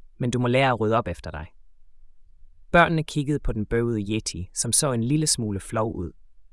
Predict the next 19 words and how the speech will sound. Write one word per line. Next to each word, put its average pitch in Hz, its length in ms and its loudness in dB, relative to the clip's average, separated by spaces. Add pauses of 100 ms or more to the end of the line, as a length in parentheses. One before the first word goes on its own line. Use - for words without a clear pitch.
(720)
"Vi 156 100 2
kan 160 160 4
hjælpe 170 280 4
Mikkel 151 300 2
med 123 100 2
at 110 80 0
lære 127 220 4
det," 175 160 -2 (680)
sagde 123 220 0
den 107 80 -4
ældste 113 300 -2
datter 98 300 -4
Eva 110 320 -4 (320)
med 123 140 0
en 117 100 0
løsningsorienteret 98 1040 -2
glimt 104 280 -8
i 90 60 -8
øjet. 82 280 -6